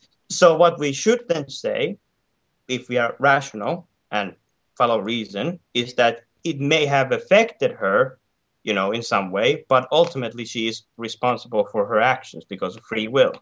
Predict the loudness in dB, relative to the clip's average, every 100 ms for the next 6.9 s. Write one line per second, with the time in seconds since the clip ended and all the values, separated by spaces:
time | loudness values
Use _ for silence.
0 | _ _ _ _ -20 _ _ _ _ _
1 | _ _ _ _ -10 0 0 2 0 0
2 | -2 -2 -2 -4 -8 0 2 4 2 -4
3 | -20 _ _ _ _ _ 2 4 2 -2
4 | -8 -6 0 0 0 _ _ _ _ _
5 | _ _ _ _ _ _ -12 -2 0 0
6 | -2 -10 -10 -10 -8 -8 -10 -20